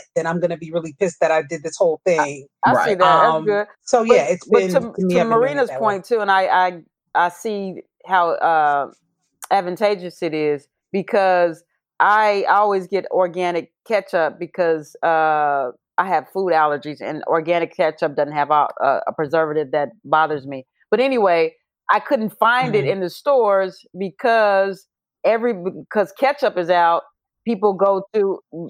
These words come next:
Speaker 1: So everybody's
Speaker 2: yeah, they're
Speaker 1: using the
Speaker 2: buy-,
Speaker 1: right.
Speaker 2: buying the organic stuff because other stuff is missing. So
Speaker 1: Right.
Speaker 2: they're, every,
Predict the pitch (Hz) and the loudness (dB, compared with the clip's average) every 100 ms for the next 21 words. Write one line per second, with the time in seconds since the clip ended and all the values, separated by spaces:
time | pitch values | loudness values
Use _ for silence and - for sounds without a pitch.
0 | - - - 185 - - 165 208 - 214 | -16 -8 -2 2 2 2 2 2 4 2
1 | 220 151 143 185 208 208 185 - - 196 | 4 2 2 4 2 0 -6 -6 0 0
2 | 185 240 285 - 202 196 190 190 190 190 | 0 -2 -2 -2 -2 -2 -2 -2 0 0
3 | 175 156 190 180 196 190 180 165 208 240 | 0 -2 -2 -4 -4 -4 -6 -8 -6 -6
4 | 240 156 147 151 170 165 190 196 190 156 | -6 -10 -8 -2 0 0 0 2 0 -2
5 | _ - 190 | _ -4 -4